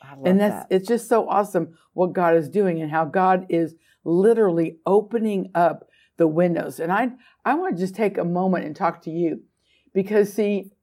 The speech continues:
Speaker 2: it's like, "Well, I don't feel called to the healing ministry. I don't feel called to the prophetic." Bring, now you are, okay?
Speaker 1: <laughs>
Speaker 2: So the Bible says, as a believer,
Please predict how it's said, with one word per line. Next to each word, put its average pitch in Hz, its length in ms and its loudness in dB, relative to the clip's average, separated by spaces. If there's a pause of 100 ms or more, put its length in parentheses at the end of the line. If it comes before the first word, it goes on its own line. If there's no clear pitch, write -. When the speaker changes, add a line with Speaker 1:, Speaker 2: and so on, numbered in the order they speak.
(300)
Speaker 2:
it's 175 120 -8
like, 180 140 0
"Well, 170 160 0
I 226 100 -4
don't 214 180 -2
feel 208 140 0
called 165 340 -4
to 156 60 -4
the 160 160 -2
healing 160 300 -4
ministry. 156 300 -8
I 180 60 -2
don't 202 140 -6
feel 208 120 0
called 170 300 -4
to 165 60 -10
the - 60 -12
prophetic." 156 540 -8 (480)
Bring, 480 480 0
now 190 220 2
you 185 220 4
are, 160 320 2
okay? 202 400 0 (180)
Speaker 1:
<laughs> 269 240 0
Speaker 2:
So 208 400 4
the 185 120 4
Bible 247 520 2
says, 175 540 0 (320)
as 226 260 4
a 277 80 2
believer, 196 680 4